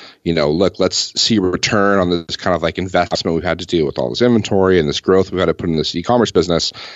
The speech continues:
Let's see some kind of return," and they, they like the money. And, and what he mentioned was that, you know, he hadn't thought about the other benefits, right? The benefit of, uh, you know, having some level of,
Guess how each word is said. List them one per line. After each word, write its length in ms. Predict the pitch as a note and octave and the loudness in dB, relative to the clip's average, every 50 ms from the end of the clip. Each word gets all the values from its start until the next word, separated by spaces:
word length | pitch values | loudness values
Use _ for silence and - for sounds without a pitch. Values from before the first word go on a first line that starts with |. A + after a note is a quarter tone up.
| - _ | -10 _
Let's 160 | - F2+ - - | -4 -2 0 2
see 100 | - A2 | 2 2
some 100 | G2 F2+ | 2 2
kind 120 | - E2 | 0 2
of 40 | D#2+ | 2
return," 300 | F2 - - E3+ D3 C3 | 2 2 2 2 2 2
and 100 | G#2+ F#2 | 2 0
they, 80 | D#2+ A#1 | 0 0
they 120 | - E2+ | 0 0
like 160 | D#2 E2 D#2+ | 0 0 -4
the 80 | - F2+ | -2 -2
money. 220 | G2 G#2+ G2 E2+ | 0 0 2 2
And, 120 | D#2 D#2 D2+ - | 0 -2 -2 -2
and 180 | F2 F2+ F2 | -2 -2 2
what 80 | F#2+ G2+ | 2 2
he 80 | G2+ | 4
mentioned 320 | G#2 C3+ F#3 - B2 F2 D#2+ | 4 2 2 2 0 -2 -2
was 240 | E2+ D#2+ - - _ _ _ _ _ | -4 -8 -8 -14 _ _ _ _ _
that, 300 | - E2+ E2 E2 - - _ - - - - - _ | -2 0 0 0 -2 -4 _ -20 -20 -20 -20 -18 _
you 80 | - - | -2 0
know, 60 | F2+ | 0
he 100 | G#2 G2+ | 2 0
hadn't 420 | F#2+ F#2+ A2 A2+ A2+ A#2 A2+ G2 | 0 0 0 0 0 0 -2 0
thought 220 | - F#2+ F2+ F#2 F#2+ | 0 2 2 2 0
about 580 | E2+ - _ - F2 D#2 E2 E2+ E2 E2 - - _ _ _ _ _ _ _ _ _ _ _ _ | -2 -6 _ -2 0 0 2 2 2 0 0 -6 _ _ _ _ _ _ _ _ _ _ _ _
the 160 | - F#2+ F2+ | -6 -4 -2
other 320 | G2 C#3 F3 E3+ G3 - - - | 0 0 2 2 0 0 -2 -6
benefits, 800 | - D#2 C#2 C2+ - - - - - - - - - - - - _ | -6 -6 -6 -6 -8 -8 -10 -10 -10 -12 -10 -8 -6 -6 -8 -10 _
right? 360 | F#2 E2+ D#2 E2 E2+ F2+ E2 | -2 0 2 2 2 0 0
The 120 | - F#2 F2 | 0 -4 0
benefit 460 | - G2+ G2+ F#2+ F2+ - F#2+ F2+ - - | 2 0 0 0 0 2 0 0 2 2
of, 500 | E2 F2 F2+ F2+ F2+ F2+ E2+ E2+ - - _ _ - - - - _ _ _ | 2 4 4 4 2 2 -2 -4 -12 -18 _ _ -20 -20 -20 -20 _ _ _
uh, 380 | F2 F2 E2+ E2+ E2+ E2+ E2+ - | -2 0 2 2 2 2 2 0
you 120 | - F#2 F#2+ | 0 0 2
know, 120 | F#2 E2+ | 2 2
having 380 | D#2 D#2+ F#2 F#2 F#2+ G2+ F#2+ F2+ | 2 0 -2 -2 0 -2 -2 -2
some 300 | - - - G2+ G2 F#2+ | -2 -2 -2 -2 -2 0
level 480 | F#2+ F2+ E2+ E2+ F2 F#2 F2 E2+ E2+ - | 0 2 0 2 2 2 2 2 0 0
of, 580 | - D#2+ E2 E2+ E2+ E2 D#2+ - - - - | 0 0 2 2 2 0 -2 -6 -12 -16 -18